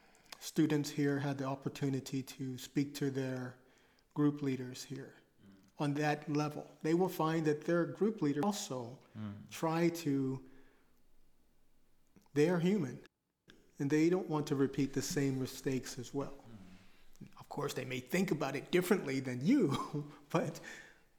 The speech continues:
Speaker 1: but they, they're human, and they're trying to improve. And they also have their own set of problems, their whole own set of, uh, issues that they're trying to resolve while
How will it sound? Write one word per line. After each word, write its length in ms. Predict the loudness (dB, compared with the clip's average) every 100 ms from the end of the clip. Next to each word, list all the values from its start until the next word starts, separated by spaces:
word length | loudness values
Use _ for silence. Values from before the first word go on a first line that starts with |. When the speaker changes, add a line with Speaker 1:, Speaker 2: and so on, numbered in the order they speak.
| -10
Speaker 1:
but 180 | -6 -4
they, 300 | -2 -4 -6 -20 -20 _ 2
they're 140 | 4
human, 380 | 6 4 2 -8 -6
and 120 | 0
they're 100 | 0
trying 400 | -2 -2 0 2
to 120 | 0
improve. 600 | -2 -4 -2 -4 -4 -10 -20 -20 -20 -20 -20 -20 -20 -20 _ _ -20 -20 _ _ _ _ _ _ -2
And 120 | 2
they 120 | 2 2
also 280 | 0 0 0
have 240 | 2 4
their 180 | 6 6
own 520 | 6 4 4 2 0 -6
set 220 | -6 -4
of 140 | -4 0
problems, 500 | 0 2 2 0 -2
their 80 | -4
whole 520 | -2 0 0 -4 -12 -14 -14 -16 -8
own 280 | -4 -2 -2
set 300 | -2 -2 0
of, 380 | -2 -4 -6 -6
uh, 320 | -6 -6 -8 0
issues 540 | 0 4 4 4 4
that 140 | 0 -2
they're 100 | -2
trying 300 | -2 -4 0
to 100 | 0
resolve 580 | 0 -2 -4 -4 -6 -10 -16 -18 -20 -20 -14
while 800 | -4 0 0 0 -2 -4 -8